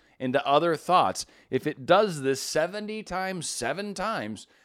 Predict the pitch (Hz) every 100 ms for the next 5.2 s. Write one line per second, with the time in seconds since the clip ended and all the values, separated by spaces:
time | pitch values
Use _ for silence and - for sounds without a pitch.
0 | _ 123 139 143 202 180 135 139 - 208
1 | 165 _ _ _ _ - 120 123 160 160
2 | - 147 156 151 - 120 127 143 139 160
3 | 170 135 - _ _ _ 110 98 117 110
4 | 123 123 127 139 139 143 - 104 95 98
5 | -